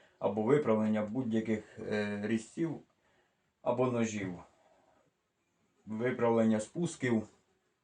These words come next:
і тому подібне. І все це я роблю за допомогою лише тільки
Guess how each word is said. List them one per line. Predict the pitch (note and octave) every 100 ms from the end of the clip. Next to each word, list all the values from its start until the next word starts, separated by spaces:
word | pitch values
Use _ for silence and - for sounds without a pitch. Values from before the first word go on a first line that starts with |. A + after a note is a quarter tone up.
| _ _ _ _
і | - A2+
тому | B2 C3 A#2
подібне. | A#2+ G#2+ G#2+ F2+ G2 - _ _ _ _ _ _ _ _ _ _ _
І | B2 B2+ B2 A#2+ A#2 A#2 A2+ A2 G#2+
все | - - - - E3
це | D#3+ C#3 C3
я | B2+ B2+ A#2+
роблю | A2+ A2 C3+ E3 E3 C3 - G#2+
за | G#2+ A2+
допомогою | A2 A#2 A2+ D3 B2+ A2
лише | G#2+ A#2+ A2+
тільки | A2+ A2 A2 G#2+